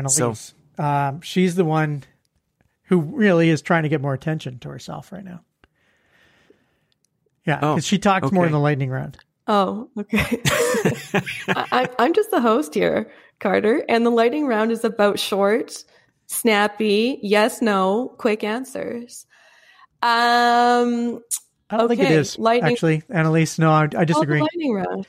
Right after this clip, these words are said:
Speaker 2: I
Speaker 3: Yeah.
Speaker 2: disagree with your premise. I'd like to argue that.
Speaker 3: No, it's, it's called the lightning round. Uh, yesterday in Calgary, City Council and U C P M L As had a meeting. This is newsworthy because it doesn't happen very often.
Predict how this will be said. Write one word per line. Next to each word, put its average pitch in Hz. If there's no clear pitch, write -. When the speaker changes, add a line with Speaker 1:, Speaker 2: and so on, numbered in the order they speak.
Speaker 2:
I 170
Speaker 3:
Yeah. 180
Speaker 2:
disagree 180
with 160
your 160
premise. 151
I'd 147
like 147
to 151
argue 143
that. 127
Speaker 3:
No, 233
it's, -
it's 202
called -
the 269
lightning 247
round. 190
Uh, 254
yesterday 302
in 240
Calgary, 240
City 254
Council 240
and 226
U 208
C 226
P 214
M 202
L 196
As 190
had 208
a 196
meeting. 202
This 247
is 277
newsworthy 262
because 220
it 208
doesn't 185
happen 180
very 165
often. 170